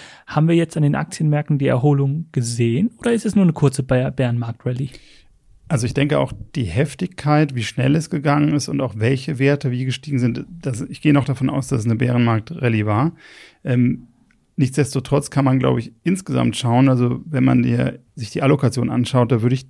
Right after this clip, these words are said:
Speaker 2: langsam überlegen, da ein Shift zu machen. Also wir hatten sicherlich die Pleite jetzt mit dem, ähm, Krypto, mit der Kryptobörse, das war
Speaker 1: F T X.
Speaker 2: fi-, F T X, das war vielleicht der letzte Call, dass man einfach sieht, das war vielleicht die, die letzte Sache, dass einfach dieses Technologie-Thema wirklich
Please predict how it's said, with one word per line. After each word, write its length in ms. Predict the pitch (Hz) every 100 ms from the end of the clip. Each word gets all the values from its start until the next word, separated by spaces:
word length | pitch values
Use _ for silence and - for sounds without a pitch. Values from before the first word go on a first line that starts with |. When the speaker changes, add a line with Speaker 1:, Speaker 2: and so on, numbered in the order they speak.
| _ _
Speaker 2:
langsam 440 | 123 127 143 135 147
überlegen, 360 | 127 123 127
da 60 | 117
ein 100 | 107
Shift 260 | - 127
zu 100 | -
machen. 200 | 120 113
Also 140 | 123 110
wir 80 | 113
hatten 340 | 123 127 127 - - - -
sicherlich 380 | 120 135 123
die 120 | 113 123
Pleite 400 | 131 131 131 127
jetzt 240 | 113 -
mit 200 | 117 110
dem, 320 | 120 113 110 -
ähm, 460 | 117 110 107 101 104 - - - - - _ -
Krypto, 460 | 175 151 160 147
mit 120 | 160 127
der 80 |
Kryptobörse, 560 | 131 147 160 139 147 127
das 180 | 123 117
war 140 | 131
Speaker 1:
F 40 | 147
T 60 |
X. 180 | - -
Speaker 2:
fi-, 120 | -
F 100 | 131
T 140 | - 143
X, 140 | 131
das 180 | 143 123
war 140 | 127
vielleicht 760 | 123 143 127 131 139 131 - - _ _ _
der 160 | 139 123
letzte 360 | 120 131 - 131
Call, 220 | - 127
dass 120 | 117
man 120 | 135
einfach 180 | 127 123
sieht, 240 | 101 120
das 220 | 123 101 135
war 200 | 123 120
vielleicht 360 | - 123 107 - _ 139
die, 280 | 127 123
die 140 | - 123
letzte 680 | 120 120 - 135 123 135 131
Sache, 280 | 120 113 123
dass 220 | 110 -
einfach 300 | 135 107 110
dieses 320 | 123 107 -
Technologie-Thema 1500 | - 131 131 117 113 120 131 131 - _ _ - 135 131 123
wirklich 640 | 120 117 117 110 - -